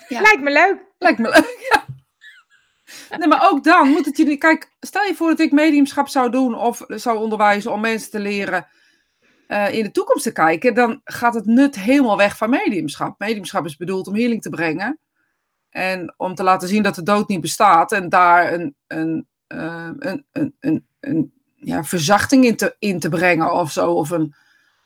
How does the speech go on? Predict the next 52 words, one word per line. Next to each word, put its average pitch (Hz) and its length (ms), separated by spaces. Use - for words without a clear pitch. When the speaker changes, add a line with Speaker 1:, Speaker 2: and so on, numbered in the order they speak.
Speaker 1:
of - 240
een - 300
troost, 214 760
of 165 180
hoe 180 100
je 196 60
het 190 120
ook 170 120
wil, 180 260
hoe - 120
je 170 100
het 160 60
ook 165 100
wil 185 80
brengen. 220 260
Daar 175 120
is 175 80
in 175 140
wezen 175 280
mediumschap 202 500
voor 220 100
bedoeld. 214 440
En 190 120
dat 190 120
daar 190 180
een 180 60
hele 196 260
sterke 185 400
intuïtie 190 440
bij 175 220
komt, 180 220
dat 202 160
is 185 60
een 226 100
ander 240 240
verhaal. 165 420
Speaker 2:
Dus, 190 280
dus 214 200
dan 220 120
zeg 226 180
je, 220 100
als 208 140
mensen 220 540
willen 202 240
manifesteren, 202 720
zeg 214 180
je - 80
eigenlijk, 190 360
dan 190 120
moet 202 160
je 185 80
dus 156 260